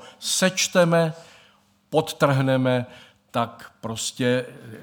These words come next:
dojdeme k jakémusi výsledku. A pisatel epištoly Židům,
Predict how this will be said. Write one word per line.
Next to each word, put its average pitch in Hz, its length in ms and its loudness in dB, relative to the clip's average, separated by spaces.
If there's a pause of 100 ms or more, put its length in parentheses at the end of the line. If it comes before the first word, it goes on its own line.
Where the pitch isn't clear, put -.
dojdeme 170 720 4
k 175 160 -6
jakémusi 147 760 2
výsledku. 117 840 -2 (3250)
A 113 240 0
pisatel 147 600 -4
epištoly 143 580 -4
Židům, 143 600 -2